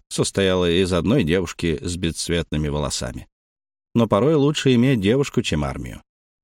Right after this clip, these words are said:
Рыкающий лев вызывал трепет по всей Галилее, хотя сам грозный зверь был кроток нравом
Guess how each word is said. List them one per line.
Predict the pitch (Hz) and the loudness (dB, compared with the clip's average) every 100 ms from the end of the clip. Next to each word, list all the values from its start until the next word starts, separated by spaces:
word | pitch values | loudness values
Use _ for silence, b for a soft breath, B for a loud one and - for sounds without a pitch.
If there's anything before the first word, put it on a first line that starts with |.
| _ _ | _ _
Рыкающий | 92 110 104 95 82 | 0 2 2 0 0
лев | 76 104 117 | 0 0 0
вызывал | 87 87 82 95 95 | -2 0 0 0 0
трепет | - 82 98 - 101 - - - | -2 -2 0 0 -4 -6 -10 -4
по | 98 | -2
всей | - 78 82 78 | -2 -4 -4 -4
Галилее, | 76 69 64 62 58 - - | -6 -8 -8 -10 -12 -14 -4
хотя | 110 104 104 | -2 2 0
сам | - 107 107 | 0 0 2
грозный | 98 104 95 98 87 | 2 2 2 2 2
зверь | 78 87 98 | 2 0 2
был | 87 92 | 0 0
кроток | - 87 101 110 98 - | -2 -2 0 0 -2 -2
нравом | 85 82 101 131 127 | 0 0 0 2 0